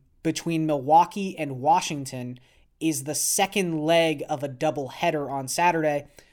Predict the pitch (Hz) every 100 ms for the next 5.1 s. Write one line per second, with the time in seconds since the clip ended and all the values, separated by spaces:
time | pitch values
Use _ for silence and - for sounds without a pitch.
0 | _ - - 214 175 131 123 _ _ _
1 | _ _ 185 185 175 170 165 160 156 _
2 | _ _ _ _ _ _ _ 175 151 147
3 | - 170 175 185 120 - - - _ _
4 | _ _ 156 151 147 143 156 135 120 135
5 | -